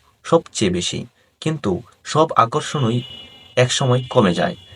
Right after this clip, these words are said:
কেউ স্বীকার করুক বা না করুক, এটাই বাস্তবতা। তবে এর সাথে সাথে সময়ের প্রেক্ষিতে ব্যালেন্সও তৈরি হয়ে যায়। আকর্ষণ এক সময় গিয়ে পরিণত হয়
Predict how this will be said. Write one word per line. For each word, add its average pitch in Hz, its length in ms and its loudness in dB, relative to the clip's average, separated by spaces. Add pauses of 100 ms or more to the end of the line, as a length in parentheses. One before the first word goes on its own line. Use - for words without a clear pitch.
(160)
কেউ 147 140 -2
স্বীকার 156 360 2
করুক 151 400 0 (240)
বা 143 80 2
না 123 220 2
করুক, 127 260 -2 (220)
এটাই 151 180 -2
বাস্তবতা। 101 640 -2 (960)
তবে 147 160 0
এর 143 160 0
সাথে 143 300 0
সাথে 127 360 -2
সময়ের 135 360 0
প্রেক্ষিতে 131 640 -4 (100)
ব্যালেন্সও 131 420 2
তৈরি 92 260 0
হয়ে 90 220 -2
যায়। 98 200 -4 (160)
আকর্ষণ 160 580 0
এক 120 200 0
সময় 135 260 -4
গিয়ে 135 160 -2
পরিণত 127 460 0
হয় 107 240 -4